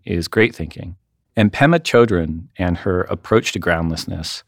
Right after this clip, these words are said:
and the person who introduced me to both are all things I'd wished I'd come across sooner in life, but they're also things that I'm very happy I have right now.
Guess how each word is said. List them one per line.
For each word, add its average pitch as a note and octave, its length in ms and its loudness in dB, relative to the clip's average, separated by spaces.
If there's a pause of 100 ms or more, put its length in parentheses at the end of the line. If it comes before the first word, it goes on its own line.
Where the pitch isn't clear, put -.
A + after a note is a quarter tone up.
(460)
and F2+ 200 4
the E2+ 60 0
person C3+ 360 4
who G#2+ 80 4
introduced G#2+ 460 4
me G2 100 2
to F2 40 0
both E2+ 560 2 (260)
are G2 140 6
all D#3+ 120 6
things B2+ 260 4
I'd G#2+ 100 6
wished G#2+ 220 2
I'd F#2 100 2
come G2 160 0
across F2+ 300 0
sooner A2 320 4
in D#2 100 0
life, D2+ 420 -6
but F#2+ 140 0
they're G#2 140 4
also A#2+ 320 4
things F#2 420 0
that E2+ 240 0 (160)
I'm F#2+ 80 2
very F2+ 180 4
happy E2+ 300 -2
I D#2+ 60 -4
have D#2 240 -6
right D#2 180 -12
now. E2 300 -14